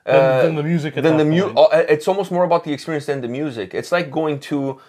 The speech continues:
Speaker 2: uh, a festival that you've looked up to, like Wacken, for example. I think w-, when you've never been to Wacken and you go for the first time, you're probably more mesmerized with everything around you than the bands who are playing. You've probably seen some of those bands, like, a hundred times.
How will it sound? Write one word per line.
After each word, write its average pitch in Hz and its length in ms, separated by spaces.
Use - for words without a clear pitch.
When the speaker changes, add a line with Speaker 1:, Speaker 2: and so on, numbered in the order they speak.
Speaker 2:
uh, 120 280
a 120 80
festival 139 540
that 127 120
you've 120 220
looked 123 240
up 135 180
to, 117 100
like 104 200
Wacken, 120 360
for 110 160
example. 107 380
I 113 80
think 147 200
w-, 139 120
when 135 160
you've 120 160
never 165 200
been 156 160
to - 100
Wacken 127 340
and 120 100
you 117 80
go 135 120
for 127 160
the 113 80
first 113 240
time, 131 180
you're 120 80
probably 143 300
more 131 480
mesmerized 131 680
with 120 100
everything 127 420
around 113 380
you 113 180
than 117 220
the 113 80
bands 120 300
who 117 180
are 107 100
playing. 113 460
You've 123 180
probably 160 240
seen 143 180
some 131 160
of 123 80
those 117 160
bands, 110 320
like, 90 240
a - 60
hundred 120 380
times. 120 400